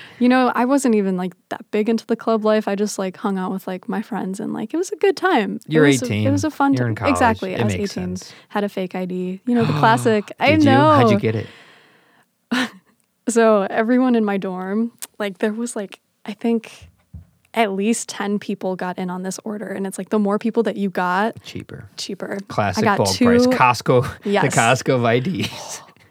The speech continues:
Speaker 1: It was so clutch. I was from Pennsylvania or something. <laughs> It was amazing. It was so funny.
Speaker 2: And it was actually your photo?
Speaker 1: It was my photo.
Speaker 2: Nice. My
Speaker 1: It
Speaker 2: favorite are the
Speaker 1: worked.
Speaker 2: ones that just are doppelganger.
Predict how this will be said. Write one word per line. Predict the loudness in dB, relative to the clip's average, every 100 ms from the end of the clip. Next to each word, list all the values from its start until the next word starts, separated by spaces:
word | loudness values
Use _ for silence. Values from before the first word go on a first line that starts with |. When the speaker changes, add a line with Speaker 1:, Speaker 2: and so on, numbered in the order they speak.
| _
Speaker 1:
It | 2
was | 6 4 2
so | 0 0
clutch. | 0 -2
I | 0
was | -2
from | -2
Pennsylvania | -4 -4 -4 -2 -2 -4 -4 -4
or | -4
something. | -4 -4 -2 0 4 4
<laughs> | 6 6 8
It | 6 8
was | 6 6
amazing. | 6 6 6 6 4 2 0 -2
It | -2 -2 -4 -8 -16 -20 -20 -10 -6
was | -4
so | -4 -4
funny. | -4 0
Speaker 2:
And | 2
it |
was | 4
actually | 2 0 -2 -2
your | -2
photo? | -4 -4 -4
Speaker 1:
It | -2
was | 2
my | 2 2
photo. | -2 -4 -6 -8
Speaker 2:
Nice. | -10 -8 -6 -6 -8 -10 -12 -6
My | 2 2
Speaker 1:
It |
Speaker 2:
favorite | 4 6 8
are | 8
the | 6
Speaker 1:
worked. | 6
Speaker 2:
ones | 2 2 -2 -6 -4
that | 0 0
just | 0 -4 -6
are | -4 -2
doppelganger. | -2 -4 -6 -10 -14 -16 -20